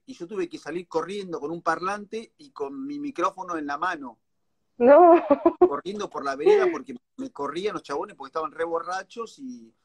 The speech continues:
Speaker 1: yo ni
Speaker 2: Claro.
Speaker 1: siquiera pude hacer un monólogo, nada, no pude ni siquiera hablar.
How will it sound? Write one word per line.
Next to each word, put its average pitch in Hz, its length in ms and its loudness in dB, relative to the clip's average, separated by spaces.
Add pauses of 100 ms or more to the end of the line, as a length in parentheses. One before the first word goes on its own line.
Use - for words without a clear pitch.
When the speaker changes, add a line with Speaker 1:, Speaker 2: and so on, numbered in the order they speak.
(220)
Speaker 1:
yo - 160 -10
ni 214 60 -2
Speaker 2:
Claro. 254 80 8
Speaker 1:
siquiera 220 240 8
pude 196 160 -2
hacer - 120 -10 (160)
un 160 80 -6
monólogo, 160 380 -4
nada, 156 260 -8
no 139 140 -14
pude 180 140 -8
ni 160 80 -12
siquiera 165 280 -8
hablar. 156 300 -6